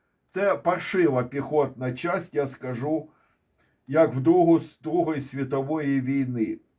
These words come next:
Це ви розумієте, це пов батальйона танків. Ну, чотирнадцять танків це пов народ, але я скажу, це у них, правило, дві роти по сім.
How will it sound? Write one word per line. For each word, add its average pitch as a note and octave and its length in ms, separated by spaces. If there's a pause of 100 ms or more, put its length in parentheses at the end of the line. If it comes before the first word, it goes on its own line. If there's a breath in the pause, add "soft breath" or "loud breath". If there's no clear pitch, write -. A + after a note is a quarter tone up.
(160)
Це D#3+ 100
ви D3 140
розумієте, C#3 640
це C#3 160
пов D3 260
батальйона C3 680
танків. F3 560
Ну, E3 260 (400 loud breath)
чотирнадцять E3+ 640
танків D#3+ 360
це D#3+ 200
пов E3 320
народ, F3 340
але D#3 200
я D#3 60
скажу, D#3+ 320
це D#3+ 100
у D#3+ 80
них, D3 200
правило, D3+ 240
дві C3+ 220
роти C#3+ 320
по C#3 200
сім. G#3 400